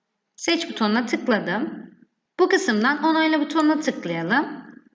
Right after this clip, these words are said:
Ve alınan siparişimizi onaylamış olduk.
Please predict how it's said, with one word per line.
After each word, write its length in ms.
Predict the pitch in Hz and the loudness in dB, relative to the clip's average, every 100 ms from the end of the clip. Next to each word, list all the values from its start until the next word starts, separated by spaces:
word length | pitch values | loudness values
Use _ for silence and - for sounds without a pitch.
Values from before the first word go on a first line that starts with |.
| _ - | _ 0
Ve 100 | 320 | 2
alınan 300 | 330 330 320 | 4 4 2
siparişimizi 680 | - - 233 220 240 262 | 0 -2 -2 0 -2 2
onaylamış 640 | 311 311 302 302 302 302 262 | 4 6 4 4 2 2 2
olduk. 540 | 175 160 226 320 | 2 0 -2 -2